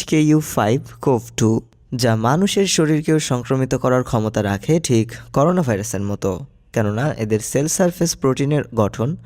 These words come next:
অবিকল সার্স কোভ টু এর মতোই। এইচ কে ইউ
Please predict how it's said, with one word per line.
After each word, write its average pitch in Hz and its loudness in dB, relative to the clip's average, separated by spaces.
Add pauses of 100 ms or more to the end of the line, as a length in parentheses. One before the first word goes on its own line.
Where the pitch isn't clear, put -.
(380)
অবিকল 202 2 (120)
সার্স 156 0 (180)
কোভ 113 2 (140)
টু - 2
এর 139 2
মতোই। 101 -2 (580)
এইচ 175 2
কে 190 -2
ইউ 185 4